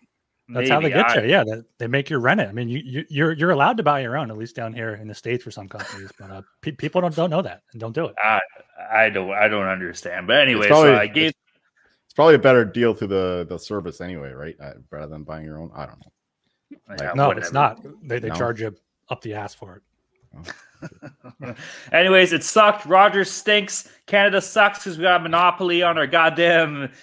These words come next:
Speaker 2: you know, s-, telecommunications networks with Bell and Rogers. Don't even get me started on that crap. But anyways, other than that, we're doing good. Let's keep this rocking and rolling. Uh, everybody, go check out the Sports Gambling Podcast Network website. That's the place to be. Tons of stuff going on in the world of sports.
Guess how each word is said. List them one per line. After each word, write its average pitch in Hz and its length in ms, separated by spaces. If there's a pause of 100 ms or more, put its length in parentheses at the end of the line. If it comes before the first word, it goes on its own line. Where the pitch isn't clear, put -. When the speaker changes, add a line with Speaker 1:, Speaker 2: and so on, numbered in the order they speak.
(240)
Speaker 2:
you 160 80
know, 165 140
s-, 139 200 (300)
telecommunications 160 880
networks 151 340
with 120 140
Bell 143 260
and 117 100
Rogers. 127 440
Don't 131 100
even 127 80
get 123 80
me 104 80
started 117 320
on 107 140
that 107 180
crap. 104 220
But 139 80
anyways, 135 280
other 180 180
than 156 80
that, 151 260
we're 202 100
doing 180 300
good. 151 240
Let's 185 160
keep - 180
this 151 140
rocking 143 300
and 131 100
rolling. 131 260 (320)
Uh, 143 140
everybody, 196 240
go 214 120
check 220 140
out 202 60
the 156 60
Sports 190 240
Gambling 175 260
Podcast 175 400
Network 165 220
website. 170 360
That's 214 240
the 180 60
place 175 240
to - 80
be. 143 180
Tons 202 300
of 170 80
stuff 156 260
going 147 140
on 135 160
in - 20
the 127 80
world 120 180
of 113 60
sports. 123 500